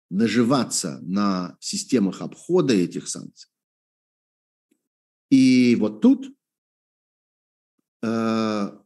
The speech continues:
это тоже, конечно, было большой неожиданностью. Не с этого начинался этот год.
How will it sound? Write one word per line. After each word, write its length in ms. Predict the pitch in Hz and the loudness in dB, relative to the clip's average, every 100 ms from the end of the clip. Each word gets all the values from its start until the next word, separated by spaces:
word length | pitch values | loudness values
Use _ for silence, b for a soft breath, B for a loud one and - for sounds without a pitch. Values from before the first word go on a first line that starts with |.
| _ _ - | _ _ -4
это 200 | 131 156 | 0 2
тоже, 300 | 151 110 123 | 2 2 2
конечно, 380 | 127 101 101 107 | 0 -2 -2 -4
было 160 | 92 98 | -4 -2
большой 320 | 90 - 85 | -4 -6 -6
неожиданностью. 640 | 82 76 73 - - _ _ _ | -6 -8 -14 -20 -20 _ _ _
Не 220 | 95 127 147 | -4 0 0
с 160 | - | 2
этого 520 | 143 147 117 90 - - | 2 2 -2 -4 -8 -8
начинался 560 | 92 - 98 98 - | -8 -4 -2 -2 -4
этот 240 | 82 87 80 | -8 -10 -10
год. 220 | 69 | -12